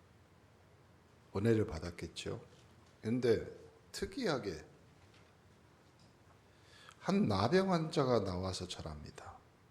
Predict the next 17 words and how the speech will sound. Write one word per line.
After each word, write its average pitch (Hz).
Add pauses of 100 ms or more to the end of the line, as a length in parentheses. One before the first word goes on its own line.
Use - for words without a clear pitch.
(500)
그리고 98 (520)
"주여, 147
원하시면 139
저를 120 (1120)
깨끗게 175
하실 143
수 147
있나이다." 90 (540)
이 117
말은 113 (600)
안 95
맞는 143
말이에요, 82
지금이. 85 (540)
왜 90
그러냐면, 95 (1300)
"주님, 131